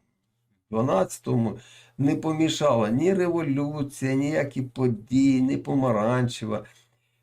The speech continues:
ні прихід, е, регіоналів до власті, е, президент Янукович, при, ну, в общем, працює при, при любій владі, при всіх ділах.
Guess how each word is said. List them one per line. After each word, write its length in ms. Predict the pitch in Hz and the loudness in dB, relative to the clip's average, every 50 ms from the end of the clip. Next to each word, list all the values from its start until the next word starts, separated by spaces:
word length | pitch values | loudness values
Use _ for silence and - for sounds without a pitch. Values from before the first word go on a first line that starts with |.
| _ - | _ -4
ні 880 | 107 110 139 156 165 165 160 160 156 151 147 143 143 139 131 123 110 95 90 - - 117 - 196 - - - - _ _ _ _ _ _ _ _ _ _ _ | -2 0 2 4 4 4 4 4 2 0 2 2 4 4 4 4 2 0 -2 -8 -14 -12 -10 -10 -12 -12 -14 -18 _ _ _ _ _ _ _ _ _ _ _
прихід, 760 | - 143 147 135 123 - - _ - 143 147 147 127 - - | -6 -6 -4 -4 -6 -10 -14 _ -10 -6 -4 -4 -4 -2 0
е, 480 | 117 113 107 104 98 92 92 87 87 87 87 90 - - _ _ _ _ _ _ _ _ _ _ _ - | 2 2 2 2 0 -2 -4 -4 -6 -8 -10 -12 -16 -20 _ _ _ _ _ _ _ _ _ _ _ -6
регіоналів 920 | 113 117 139 139 131 135 147 147 143 143 143 135 131 123 117 113 113 104 | -4 0 2 2 2 2 2 0 2 2 2 4 4 4 2 2 0 0
до 140 | 113 123 123 | 0 0 0
власті, 680 | 120 110 107 104 101 101 98 98 - - - - - - - - - - - - - - _ _ - | 2 2 2 2 4 4 2 0 -2 -6 -10 -12 -12 -12 -16 -20 -20 -20 -20 -20 -20 -20 _ _ -8
е, 920 | 98 95 92 85 87 - - - - - - - - - - 117 117 117 - - - - _ _ _ _ _ _ _ _ _ _ _ _ _ _ _ _ _ _ _ _ _ _ _ | -6 -4 -4 -4 -4 -6 -6 -8 -8 -8 -10 -12 -12 -14 -14 -14 -16 -16 -18 -20 -20 -20 _ _ _ _ _ _ _ _ _ _ _ _ _ _ _ _ _ _ _ _ _ _ _
президент 760 | 117 127 139 139 127 127 135 143 143 151 147 147 143 127 127 | 0 0 2 2 2 0 0 0 2 2 2 2 2 0 0
Янукович, 920 | 135 139 135 139 139 139 139 - - 117 117 123 123 110 98 95 95 - - | 2 2 4 4 4 2 0 -2 -2 0 2 4 4 4 2 0 -2 -4 -6
при, 260 | - 107 104 98 98 | -8 -6 -4 -2 -2
ну, 160 | 120 143 160 | 0 0 0
в 40 | 175 | 0
общем, 280 | 190 190 - 196 185 | 0 0 0 -2 -2
працює 540 | - - 175 185 180 175 - - 233 196 185 | -2 -2 0 0 0 -2 -2 -2 0 2 2
при, 280 | 170 175 - 165 170 160 | 2 0 0 -2 -2 -2
при 320 | 147 147 - - 156 156 | -2 -6 -8 -8 -8 -6
любій 320 | 156 151 156 151 151 147 143 | -6 -6 -6 -6 -4 -4 -2
владі, 400 | 143 156 170 151 139 135 123 110 | -2 0 2 0 2 0 0 -4
при 260 | 104 - 120 117 120 | -4 -2 -2 -2 -2
всіх 280 | 113 - - 127 117 | -2 -2 -2 -2 0
ділах. 460 | 117 117 113 98 82 71 - - - | 0 0 -2 -2 -2 -6 -8 -12 -16